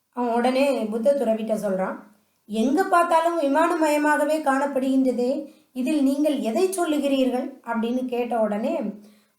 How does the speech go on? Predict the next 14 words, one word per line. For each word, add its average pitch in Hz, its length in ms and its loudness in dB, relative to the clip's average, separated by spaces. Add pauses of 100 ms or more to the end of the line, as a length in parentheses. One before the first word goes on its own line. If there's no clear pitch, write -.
புத்த 262 240 2
துறவி 240 260 0
சொல்றாரு, 208 440 -4
"இல்லப்பா, 226 440 -2
இங்கேருந்து 311 540 0
அடையாளம் 277 520 4
சொல்றது 233 360 -4
ரொம்ப 247 260 -4
கஷ்டம். 190 440 -8 (500)
இந்த 214 240 -4
வீதியில 302 520 0
நீ 277 160 0
நேரா 254 340 0
போ, 196 220 -2